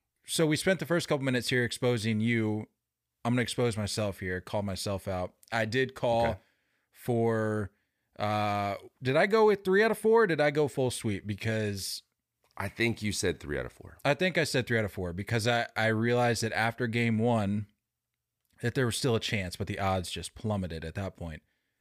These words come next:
Speaker 2: Mm.
Speaker 1: But I felt pretty good. I thought we were gonna go in there game one, steal a win because we had held them scoreless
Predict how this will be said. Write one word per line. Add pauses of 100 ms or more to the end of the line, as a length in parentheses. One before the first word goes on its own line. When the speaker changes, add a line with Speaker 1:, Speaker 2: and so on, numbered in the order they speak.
(120)
Speaker 2:
Mm. (180)
Speaker 1:
But
I
felt
pretty
good.
I
thought
we
were
gonna
go
in
there
game
one, (100)
steal
a
win
because
we
had
held
them (840)
scoreless